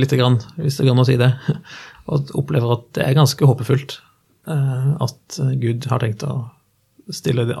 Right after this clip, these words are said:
oss alle egentlig ansvarlige for, for ondskapen. Ehm, selv om det på et nivå skurrer litt fordi han blir så streng, og han blir så, så, så definitiv. Ehm, men det må han jo nesten være. Ehm,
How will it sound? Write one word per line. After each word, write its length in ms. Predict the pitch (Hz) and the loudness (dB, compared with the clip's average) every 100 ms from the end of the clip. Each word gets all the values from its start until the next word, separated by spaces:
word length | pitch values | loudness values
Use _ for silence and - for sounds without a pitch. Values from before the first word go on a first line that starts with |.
| - | -2
oss 160 | 143 - | 0 0
alle 300 | 123 113 143 | 0 2 2
egentlig 300 | 123 - 127 | 0 0 -2
ansvarlige 460 | 113 120 110 107 | -2 -2 -4 -6
for, 200 | 107 123 - _ _ | -10 -12 -12 _ _
for 80 | - 120 | -8 -8
ondskapen. 340 | - 117 139 - _ _ _ _ _ _ | -6 -10 -10 -12 _ _ _ _ _ _
Ehm, 500 | 127 117 117 117 113 110 _ _ _ _ _ _ | -6 -6 -6 -6 -8 -12 _ _ _ _ _ _
selv 280 | - - 113 | -4 0 2
om 120 | 117 | 4
det 140 | 117 117 120 147 - - _ - | 4 4 2 0 -4 -8 _ -2
på 80 | 135 | 0
et 140 | 117 - | 2 6
nivå 240 | 139 113 | 6 6
skurrer 440 | 113 - 139 110 117 | 0 2 2 4 2
litt 180 | 110 110 | 2 -2
fordi 380 | - 120 113 113 | -4 0 2 2
han 140 | 120 | 2
blir 100 | 113 | 2
så 160 | 110 127 | 0 -2
streng, 380 | - - 110 113 | -6 -4 -2 -2
og 60 | 117 | 0
han 120 | 117 | 0
blir 160 | 110 113 | -2 -2
så, 540 | - 117 113 117 117 110 - - - - _ _ | -4 -4 -2 -4 -6 -8 -16 -20 -20 -20 _ _
så, 160 | - | -8
så 180 | 139 - 127 | -4 0 2
definitiv. 640 | 139 131 113 117 262 196 135 - _ - | 2 4 4 2 2 0 -2 -10 _ -8
Ehm, 500 | 143 147 160 - - | -6 -6 -8 -10 -6
men 220 | 139 135 | 2 4
det 120 | 135 147 | 6 6
må 180 | 113 | 4
han 180 | 104 127 | 2 2
jo 120 | 151 151 | 2 2
nesten 240 | - 143 | 2 2
være. 220 | 120 117 - - _ _ _ _ _ _ - | 2 0 -6 -12 _ _ _ _ _ _ -8
Ehm, 560 | 131 131 127 139 131 | -4 -2 -4 -4 -4